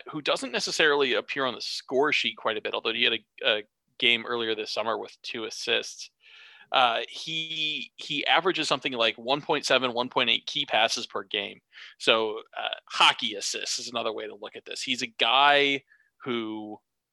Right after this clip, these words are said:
produces the pass that produces a shot. Um, and just a really, really effective piece for this team, but not one that gets talked about a lot because he's very, very seldom the guy supplying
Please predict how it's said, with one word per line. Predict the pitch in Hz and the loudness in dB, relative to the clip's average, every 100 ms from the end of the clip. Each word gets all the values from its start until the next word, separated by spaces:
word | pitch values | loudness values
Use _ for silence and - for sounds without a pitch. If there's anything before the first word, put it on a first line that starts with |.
| - | -2
produces | 147 135 151 143 160 127 | 0 4 2 2 2 2
the | 117 | 0
pass | - - 117 120 - | 2 4 4 4 0
that | - | -4
produces | 127 113 117 110 113 - | -4 -6 -6 -4 -4 -6
a | - | -6
shot. | - - - 92 - - - - - - - | 0 2 2 -2 -8 -14 -18 -20 -20 -20 -6
Um, | 113 - - - _ _ _ _ _ _ _ _ _ _ _ - | -4 -4 -6 -12 _ _ _ _ _ _ _ _ _ _ _ 0
and | 135 | 2
just | 135 139 | 2 0
a | - 131 127 | 0 -2 -2
really, | 127 170 190 151 | -2 0 0 2
really | 139 123 | 2 2
effective | 110 - 127 - 117 - | 0 2 2 2 -4 -4
piece | 127 113 | -6 -6
for | - | -6
this | 113 110 - | -8 -8 -6
team, | 131 117 113 | -6 -6 -6
but | 143 | -6
not | 123 117 - | 0 2 4
one | 151 135 | 2 2
that | 123 | 0
gets | 113 - | -2 -2
talked | - 110 - | 0 0 2
about | 147 151 151 | 4 4 4
a | |
lot | 151 147 147 | 4 4 4
because | 127 - - 127 113 | -2 -2 2 2 0
he's | - 113 - - - | -6 -8 -10 -16 -2
very, | 131 131 135 120 | 4 6 6 4
very | 113 104 104 | 2 0 -2
seldom | - 110 110 107 | 0 0 0 -2
the | |
guy | 107 107 110 | 2 4 2
supplying | - - 113 110 107 | -2 -6 -2 -2 -6